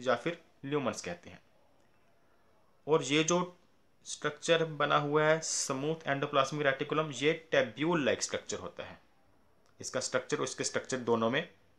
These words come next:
फ़र्क है थोड़ा सा। नेक्स्ट है कि it may develop from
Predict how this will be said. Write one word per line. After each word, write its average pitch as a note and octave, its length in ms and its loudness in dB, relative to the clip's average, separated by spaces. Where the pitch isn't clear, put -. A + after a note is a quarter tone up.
फ़र्क G#2 260 -4
है - 140 -16
थोड़ा F#2 140 -6
सा। - 220 -14
नेक्स्ट D3+ 320 0
है D#3+ 120 8
कि E3+ 200 -4
it E3+ 260 -4
may D#3 240 4
develop C3+ 540 4
from C#3 460 4